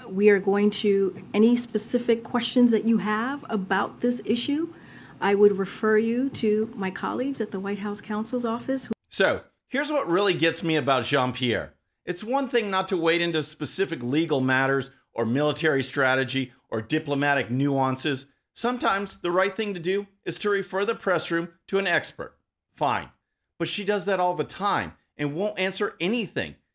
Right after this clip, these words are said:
Speaker 2: There are questions, however, that she should be able to answer, and she doesn't answer those either.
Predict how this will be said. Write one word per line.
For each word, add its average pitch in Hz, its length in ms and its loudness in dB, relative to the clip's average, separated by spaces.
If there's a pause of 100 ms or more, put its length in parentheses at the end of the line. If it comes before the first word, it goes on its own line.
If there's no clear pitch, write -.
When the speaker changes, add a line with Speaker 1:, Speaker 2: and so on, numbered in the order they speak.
(220)
Speaker 2:
There 208 120 2
are 262 140 -2
questions, 233 600 -4
however, 147 460 -2 (200)
that 180 120 0
she 220 220 -4
should 226 420 -4
be 226 180 -4
able 196 280 -2
to - 180 -6
answer, 156 440 -4 (200)
and 156 80 -10
she 196 120 -6
doesn't 208 260 -2
answer 214 320 -4
those 208 280 -2
either. 214 360 -4